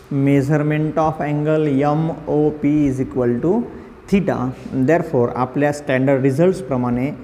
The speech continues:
sin theta is equals to Y upon R, cos theta equals to X upon R, tan theta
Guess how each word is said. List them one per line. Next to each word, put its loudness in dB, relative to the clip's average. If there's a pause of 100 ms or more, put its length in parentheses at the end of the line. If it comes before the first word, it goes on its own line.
(360)
sin 2
theta 2
is 0
equals -2 (100)
to 2 (580)
Y -2
upon -2
R, -4 (1160)
cos 0
theta 2
equals -2 (100)
to 2 (500)
X -6
upon -2
R, -2 (1500)
tan 0
theta 0